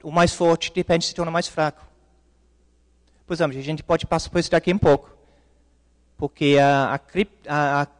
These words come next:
a computa-, a computação quântica tá aí. Ok? A Google, o, esses pessoal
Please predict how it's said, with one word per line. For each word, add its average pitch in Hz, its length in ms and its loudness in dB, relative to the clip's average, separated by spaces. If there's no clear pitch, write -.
a 131 60 -12
computa-, - 540 -6
a 147 100 -8
computação 190 580 0
quântica 151 800 -2
tá 160 120 0
aí. 135 240 0
Ok? 131 360 -4
A 131 100 -4
Google, 120 1400 0
o, 107 60 -10
esses - 200 -12
pessoal 135 400 -2